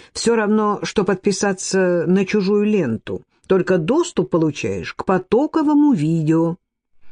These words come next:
Какое кабельное Т В? Какие пятьсот каналов? Если у вас тысяча друзей и у каждого по десять камер, вы получаете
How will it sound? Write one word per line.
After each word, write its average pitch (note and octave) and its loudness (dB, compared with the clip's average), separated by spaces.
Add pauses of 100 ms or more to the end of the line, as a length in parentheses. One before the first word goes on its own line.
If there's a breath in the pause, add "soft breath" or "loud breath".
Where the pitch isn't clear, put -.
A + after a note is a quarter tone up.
(140)
Какое F4 0
кабельное C4 0
Т E3+ 0
В? - -8 (640 loud breath)
Какие A3+ 0
пятьсот A3+ -2
каналов? F#3+ -2 (460 soft breath)
Если F#3 2
у F#3+ 4
вас F3+ -2
тысяча E3+ 0
друзей D#3+ 2 (260)
и E3 2
у A3 2
каждого D#3+ 0
по F3 0
десять E3+ 0
камер, B3 -4 (240)
вы E3+ 0
получаете G#3+ 0